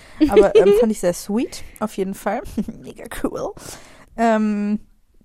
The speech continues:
Speaker 1: ja, ich hab noch eine unpopular Opinion irgendwie gehört, aber jetzt hab ich die vergessen. Ich doof. Mega dämlich. Fuck. Okay. Egal.
Speaker 2: Na super.
Speaker 1: Überleg ich. Find ich bestimmt noch mal raus.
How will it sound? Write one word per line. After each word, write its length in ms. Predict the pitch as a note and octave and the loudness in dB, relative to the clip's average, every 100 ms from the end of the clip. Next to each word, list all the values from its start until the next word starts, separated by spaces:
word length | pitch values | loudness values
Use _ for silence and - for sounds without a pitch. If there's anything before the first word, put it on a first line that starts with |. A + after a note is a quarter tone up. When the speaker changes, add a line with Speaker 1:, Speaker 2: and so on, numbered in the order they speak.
| _ - _ - _ - - | _ -20 _ -20 _ -14 -2
Speaker 1:
ja, 140 | G3+ | 0
ich 100 | G3 | 2
hab 80 | C4+ | 4
noch 160 | D4+ D4 | 2 2
eine 100 | C4+ | -2
unpopular 420 | C#4+ D4 C#4+ B3 | -2 0 2 2
Opinion 400 | A#3+ E4+ F#4 A#3 | 4 4 4 2
irgendwie 300 | - G3 G3 | 0 -4 -2
gehört, 260 | G3 G#3+ A3+ | 0 2 2
aber 160 | G#3 | 0
jetzt 140 | A3 - | -4 -6
hab 60 | |
ich 80 | C4 | -8
die 80 | A3 | -8
vergessen. 500 | - G3+ A#3 - F3+ - | -10 -6 -4 -4 -8 -12
Ich 160 | - - - | -16 -20 -2
doof. 440 | F3 E3 F3 - - - - | 0 0 -4 -10 -20 -20 -18
Mega 240 | - - - | -12 -8 -8
dämlich. 560 | - F#2 - - - - | -6 -8 -6 -10 -10 -16
Fuck. 320 | - - - - - | -10 -10 -10 -20 -14
Okay. 160 | - - _ - - - - - | -12 -12 _ -20 -20 -20 -20 -4
Egal. 440 | B3 F3 C#3+ D#3 - - - | -2 0 0 -2 -8 -12 -2
Speaker 2:
Na 180 | A3+ A#3 | 2 2
super. 600 | A#3 B3 A#3+ G#3 F3 G3+ | 4 2 2 0 0 4
Speaker 1:
Überleg 340 | G3 D3+ D#3 | 4 4 0
ich. 300 | C#3+ - - - - | -6 -8 -12 -18 -10
Find 240 | G3+ F3 | -6 -6
ich 100 | F3 | -6
bestimmt 320 | - - - | -8 -8 -8
noch 100 | D#3 | -6
mal 160 | D#3 D#3 | -6 -6
raus. 520 | C#3+ D3 D3+ - - | -6 -6 -8 -12 -20